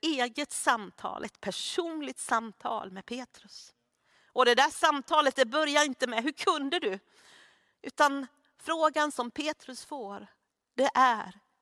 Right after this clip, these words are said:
"Petrus, älskar du mig mer än de andra gör?" För det var ju det han hade sagt: "Även om alla andra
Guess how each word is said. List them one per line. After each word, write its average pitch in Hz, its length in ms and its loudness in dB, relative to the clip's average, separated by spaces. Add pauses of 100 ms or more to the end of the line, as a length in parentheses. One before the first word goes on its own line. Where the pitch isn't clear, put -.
"Petrus, 285 840 -8 (300)
älskar 269 560 -2
du 220 180 -10
mig 185 380 -12 (280)
mer 277 680 -2
än 202 160 -4
de 202 180 -8
andra 220 420 -8
gör?" 214 420 -18 (600)
För - 60 -6
det 233 60 0
var 247 100 0
ju 254 120 -2
det 285 160 -2
han 254 140 -2
hade 240 180 0
sagt: - 640 -6 (160)
"Även 247 220 -4
om 240 160 -6
alla 294 260 0
andra 262 480 -8